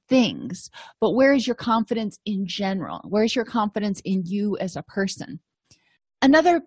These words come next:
concept that comes up is being sick versus well. And oh my gosh, I have been struggling with this upper respiratory thing that's going around right now for almost a month now. And I'm getting really tired of it. Um,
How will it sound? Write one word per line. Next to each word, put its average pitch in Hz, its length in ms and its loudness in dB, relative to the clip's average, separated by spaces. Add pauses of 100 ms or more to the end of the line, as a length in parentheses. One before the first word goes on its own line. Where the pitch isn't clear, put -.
(260)
concept 311 460 2
that 285 120 -2
comes 277 300 2
up 294 200 4
is 240 160 0
being 233 280 0
sick - 480 0
versus 220 440 0
well. 170 440 4
And 214 180 -2
oh 233 180 2
my 208 140 4
gosh, 180 420 4
I 226 140 4
have 240 140 2
been 214 240 0
struggling 185 880 2
with 190 160 0
this 190 180 -4
upper 202 180 0
respiratory 185 600 0
thing 165 260 -2
that's - 180 -8
going 170 260 2
around 160 340 2
right 160 180 2
now 165 300 2
for 220 140 0
almost 226 320 2
a - 20 0
month 170 380 0
now. 110 260 -4 (420)
And 220 160 0 (140)
I'm 466 160 2
getting 285 240 2
really 311 220 4
tired 277 440 4
of 139 140 -2
it. - 80 -2 (540)
Um, 220 400 4